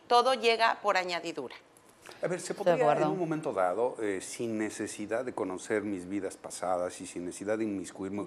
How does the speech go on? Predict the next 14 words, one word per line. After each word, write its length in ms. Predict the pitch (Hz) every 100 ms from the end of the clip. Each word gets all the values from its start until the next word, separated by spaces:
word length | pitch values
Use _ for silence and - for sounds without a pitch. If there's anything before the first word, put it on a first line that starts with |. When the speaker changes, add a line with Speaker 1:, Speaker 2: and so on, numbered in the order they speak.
| 87
Speaker 2:
o 120 | 95
involucrarme 680 | 90 90 90 107 104 120 107 - - - -
en 300 | 104 95 90
todos 300 | - 107 104
estos, 380 | 98 - 90 -
eh, 160 | 95 85
conceptos, 640 | 95 92 110 101 117 - - - -
podría 360 | - 123 156 160
yo 180 | 135 156
evolucionar 720 | 165 135 113 107 - 110 135
en 100 | 123
esta 200 | 123 -
vida 340 | 107 113 123 - - - - -
y 420 | 135 113 107